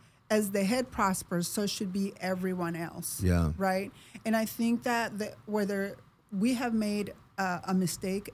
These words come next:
Speaker 1: as a church is to see ourselves as members. Members don't have any rights. Members don't, uh, participate. Now, kingdom citizens, uh, as a citizen,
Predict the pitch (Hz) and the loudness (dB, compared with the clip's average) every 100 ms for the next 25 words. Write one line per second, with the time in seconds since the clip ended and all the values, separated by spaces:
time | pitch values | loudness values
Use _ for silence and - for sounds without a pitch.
0 | - 190 185 175 - - - _ _ 190 | -4 0 0 0 -2 -6 -14 _ _ -2
1 | 185 180 175 175 214 - _ - - 240 | 0 2 0 -2 -6 -16 _ -6 -2 0
2 | 196 - - - - - _ - 226 - | 0 -4 -12 -14 -20 -20 _ 0 0 2
3 | 240 - 233 226 214 196 - 175 175 196 | 0 2 2 2 2 -2 -2 -2 -2 -2
4 | 226 - - - 180 180 170 196 175 175 | -4 -8 -10 -8 -2 0 2 2 4 4
5 | 180 165 156 - - 196 220 240 247 - | 4 0 -6 -8 -2 0 2 2 0 -4
6 | 196 190 185 180 180 165 160 170 185 - | -4 -2 -2 0 0 0 -2 -6 -6 0
7 | 180 180 185 208 - 185 175 175 180 - | 2 2 2 -2 -4 -2 0 0 -2 -6
8 | 185 175 170 - - - _ 202 196 220 | -6 -4 -6 -10 -20 -20 _ -2 0 0
9 | 214 - - 185 - - - _ _ - | 2 0 -4 -8 -10 -14 -20 _ _ -8
10 | - 190 180 - - 247 254 240 208 - | -2 0 -2 -2 4 6 6 4 2 2
11 | - 233 269 247 - - - 262 - - | 2 2 2 -2 -4 -8 -6 -4 -4 -8
12 | - _ _ - - - 240 - 285 - | -14 _ _ -14 -10 0 2 2 0 2
13 | 240 240 233 175 156 | 4 4 4 2 0